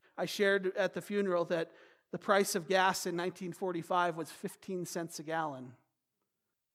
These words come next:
You, you think about a, a long, well-lived life, and then you sit there at a funeral. And there might be a few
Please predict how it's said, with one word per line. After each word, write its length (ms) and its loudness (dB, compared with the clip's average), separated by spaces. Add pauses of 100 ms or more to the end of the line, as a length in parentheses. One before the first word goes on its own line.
(340)
You, 120 -8
you 80 -14
think 200 2
about 300 10 (340)
a, 80 -2 (180)
a 60 0
long, 760 6
well-lived 920 6 (640)
life, 720 2 (960)
and 80 -6
then 100 2
you 80 2
sit 300 -2
there 400 2 (1040)
at 100 -8
a 60 -4
funeral. 500 -4 (920)
And 100 -2
there 80 2
might 160 6
be 80 4
a 60 6
few 400 4